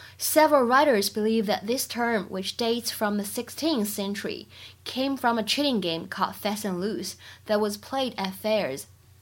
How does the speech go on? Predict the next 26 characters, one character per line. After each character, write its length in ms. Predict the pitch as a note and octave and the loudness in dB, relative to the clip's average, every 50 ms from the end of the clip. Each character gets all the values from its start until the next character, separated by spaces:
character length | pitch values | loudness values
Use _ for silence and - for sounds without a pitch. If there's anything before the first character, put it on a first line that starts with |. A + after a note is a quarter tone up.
| _ - | _ -8
所 180 | - - F4+ F#4 | 0 2 4 4
以 60 | F#4 | 4
呢， 120 | F#4 F4+ | 4 2
这 120 | D#4+ F#4 F#4 | 2 4 4
样 100 | F4+ D#4 | 4 4
一 60 | C4+ | 2
个 40 | C4 | 2
短 220 | A#3 A3 A3 G#3 | 4 4 4 4
语， 20 | |
它 140 | G#3+ A#3+ C4 | 2 0 0
来 200 | B3 A#3 G3+ G3+ | 2 2 4 4
源 220 | G#3 G3 F#3+ G3+ G#3+ | 2 2 0 0 -2
是 220 | - - G#3 - | -2 -2 -4 -4
十 220 | - - - A3 | -4 -2 -2 0
六 180 | A#3 B3 A3 A3+ | 0 0 0 0
世 160 | A3 - A3+ | 0 -2 -2
纪 140 | G#3 G#3 G3+ | -2 -4 -4
兴 240 | G#3 - B3 B3 B3 | -2 -2 -2 -2 -2
起 100 | A#3+ A3 | -2 -4
的 100 | F#3 - | -4 -4
一 120 | - G#3+ | -4 -4
种 260 | G3 G3 F3+ F#3 G3+ G3+ | -2 -2 -4 -4 -4 -6
赌 160 | - F#3 E3 | -6 -6 -6
博 220 | D#3 - F3 G3+ | -4 -4 -2 0
游 180 | A3+ G3 F3+ G3 | 0 0 0 0
戏。 340 | G#3 - - B3+ - - | -2 -2 -4 -4 -6 -8